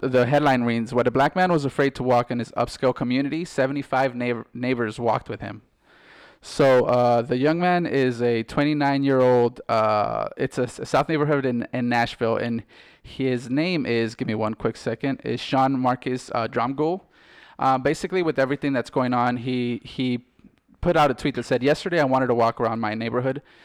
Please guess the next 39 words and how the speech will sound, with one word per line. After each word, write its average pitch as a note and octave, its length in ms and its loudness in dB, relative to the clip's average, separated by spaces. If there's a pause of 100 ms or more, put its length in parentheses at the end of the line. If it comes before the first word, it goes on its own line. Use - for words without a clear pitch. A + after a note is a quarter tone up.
(140)
but B2+ 140 -4
the F3+ 80 -4
fear D3 220 0
of C#3+ 60 0
not B2+ 200 2
returning A#2+ 360 -4
home B2+ 180 -2
to A#2+ 40 -4
my A2+ 140 -2
family B2 320 -4
kept - 220 -2
me A#2+ 140 -4
from, A#2 440 -4 (260)
uh, A2+ 240 0
in A#2 120 -6
front B2+ 160 0
of A#2+ 40 -2
my G#2+ 100 0
porch. - 420 -4 (480)
Today C#3 220 4
I C#3 60 6
wanted B2+ 220 2
to A#2+ 80 2
walk A#2 240 2
away C3+ 340 2
again, C#3 300 0
and A#2 100 -2
I A2+ 60 -2
could A#2+ 220 -6
not A2+ 240 -2
get A2+ 180 -2
off G#2+ 220 -2
my A2+ 100 -4
porch. C#3+ 400 -2 (380)
Then C3 120 0
I B2+ 80 0
called C#3 220 2
my D3 140 2
mother, A#2+ 400 4